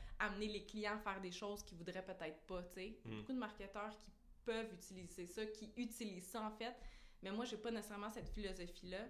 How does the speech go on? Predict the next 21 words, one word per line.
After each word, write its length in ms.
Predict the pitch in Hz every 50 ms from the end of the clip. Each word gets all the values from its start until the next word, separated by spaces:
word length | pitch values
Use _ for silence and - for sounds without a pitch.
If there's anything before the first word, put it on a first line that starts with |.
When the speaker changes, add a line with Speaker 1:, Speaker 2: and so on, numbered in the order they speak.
| - - - - - - -
Speaker 1:
J'aime 240 | 185 185 175 175
mieux 160 | 190 202 214 214
avoir 240 | 196 190 196 202
la 80 | 196 185
qualité, 540 | 180 - 220 202 185 175 - - 220 220 226
l'authenticité. 880 | 220 208 208 214 208 196 190 - - - - - - 214 226 226 233 226
Moi, 120 | 226 233 226
je 80 | 220 214
me 60 | -
sens 280 | - - - 180 175 175
bien 180 | 196 202 220 214
quand 120 | 233 202 202
je 80 | 220
me 100 | 208 -
couche 300 | - - 247 - 220 -
le 140 | 208 165 180
soir. 440 | - - 233 214 220 220 220 220 233
J'ai 120 | 214 202 220
Speaker 2:
Ouais. 220 | 220 220 220 220
Speaker 1:
aucun 200 | 226 247 240 240
remords. 560 | 220 202 185 196 202 190 196 214 220 247 254